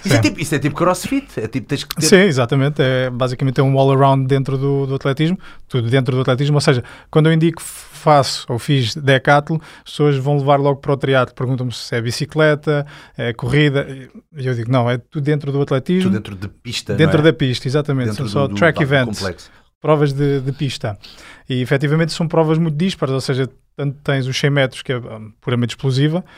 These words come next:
Speaker 2: como tens os mil e quinhentos metros, que é puramente resistência. E como podemos ver pelos Jogos Olímpicos, um Bolt não é nem de perto nem de longe parecido com um keniano que corre os mil e quinhentos metros.
Speaker 1: Pois.
Speaker 2: Portanto, temos aqui diferenças também de, de físico que faz com que essa prova seja interessante.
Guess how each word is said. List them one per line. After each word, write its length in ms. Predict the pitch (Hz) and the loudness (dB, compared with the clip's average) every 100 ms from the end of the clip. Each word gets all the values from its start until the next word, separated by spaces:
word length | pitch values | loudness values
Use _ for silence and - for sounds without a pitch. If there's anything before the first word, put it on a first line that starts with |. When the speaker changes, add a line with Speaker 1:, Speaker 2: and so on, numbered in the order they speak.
| - _ | -20 _
Speaker 2:
como 160 | 139 131 | -8 -4
tens 180 | 139 139 | -2 0
os 100 | 139 | 0
mil 140 | 151 | 0
e 40 | 147 | 0
quinhentos 200 | 156 143 | -2 0
metros, 300 | 147 160 - | -2 -2 -8
que 140 | 143 | -6
é 160 | 143 151 | -4 -6
puramente 340 | - 117 117 | -8 -6 -6
resistência. 560 | - - - 127 - - _ - - - - | -8 -6 -2 -2 -2 -12 _ -20 -20 -20 -10
E 400 | 113 113 117 - 165 - _ | -6 -4 -6 -10 -18 -20 _
como 180 | 156 | 0
podemos 300 | 147 147 147 143 | 0 2 2 4
ver 120 | 151 | 2
pelos 240 | - 135 | 2 0
Jogos 180 | 139 135 | 0 2
Olímpicos, 500 | 143 139 135 139 - | 2 2 -2 -6 -4
um 160 | 147 143 | -2 2
Bolt 480 | 143 147 156 - - | 4 2 2 -6 -6
não 280 | 143 139 139 | -2 0 2
é 320 | 143 151 147 139 - 120 120 123 | 0 0 -2 -8 -14 -12 -12 -10
nem 140 | 127 127 | -6 -6
de 80 | |
perto 200 | - 127 | 0 0
nem 120 | 127 131 | 2 0
de 40 | |
longe 160 | 135 135 | -2 -2
parecido 360 | 139 - 147 139 | -4 -2 -4 -4
com 280 | 147 151 | -2 -2
um 60 | 151 | -2
keniano 400 | 143 139 127 135 | -2 0 0 -2
que 120 | - | -6
corre 240 | _ 131 127 | _ -4 -2
os 100 | 127 | -2
mil 140 | 127 | -2
e 60 | 123 | -4
quinhentos 240 | 127 120 | -6 -4
metros. 320 | 127 113 - | -4 -4 -8
Speaker 1:
Pois. 240 | - - _ - 113 | -20 -20 _ -10 -4
Speaker 2:
Portanto, 20 | |
temos 160 | 135 131 | -2 -2
aqui 340 | 120 135 131 - - | -4 -6 -6 -8 -12
diferenças 400 | 131 139 123 127 | -6 -4 -2 -4
também 260 | 131 127 123 | -4 -4 -4
de, 240 | 127 123 | -4 -6
de 80 | 117 | -8
físico 500 | - 135 139 147 - - - - | -6 -4 -4 -6 -12 -20 -20 -20
que 60 | - | -6
faz 160 | 123 | -6
com 120 | - | -6
que 80 | 120 | -6
essa 160 | 127 123 | -6 -6
prova 280 | 117 117 117 | -6 -6 -6
seja 160 | 117 | -6
interessante. 500 | 120 - 127 104 - | -8 -8 -8 -8 -12